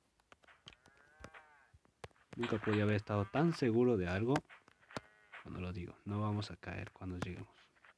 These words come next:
Por dentro vamos a poner unas lucecitas, por ejemplo, aquí y aquí y aquí y aquí.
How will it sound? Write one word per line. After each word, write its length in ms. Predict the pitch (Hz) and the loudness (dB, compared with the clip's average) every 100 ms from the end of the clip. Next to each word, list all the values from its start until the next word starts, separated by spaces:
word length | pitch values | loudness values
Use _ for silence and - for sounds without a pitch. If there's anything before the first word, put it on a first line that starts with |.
| _ - - - - - - - _ - - _ _ | _ -20 -20 -20 -20 -20 -20 -20 _ -20 -20 _ _
Por 180 | - 104 | -6 0
dentro 280 | 104 107 107 | 2 2 2
vamos 240 | 101 101 | 2 0
a 20 | - | -4
poner 200 | 101 98 | -6 -4
unas 160 | 95 | -4
lucecitas, 840 | 101 - 98 113 - 143 143 151 147 | -6 -10 -12 -12 -4 2 4 2 0
por 160 | - 98 | -6 -10
ejemplo, 720 | 107 104 104 104 95 92 92 90 90 | -6 -8 -6 -4 -2 0 -2 -4 -6
aquí 440 | 95 - 127 160 - - _ _ _ - _ - _ - | -8 0 0 0 -6 -20 _ _ _ -20 _ -20 _ -8
y 120 | 98 | -4
aquí 360 | 92 123 143 - - - _ _ _ _ | -2 0 0 -2 -12 -20 _ _ _ _
y 1120 | 107 101 98 92 90 90 82 73 67 67 57 - - - _ _ _ - - _ _ _ _ _ _ - - - - - | -4 -2 0 0 0 -2 -2 -6 -8 -10 -10 -12 -16 -20 _ _ _ -20 -20 _ _ _ _ _ _ -20 -20 -20 -18 -10
aquí 320 | 104 143 190 - - _ | -2 0 0 -2 -20 _
y 240 | 107 98 92 | -10 -8 -8
aquí. 260 | - - | -12 -14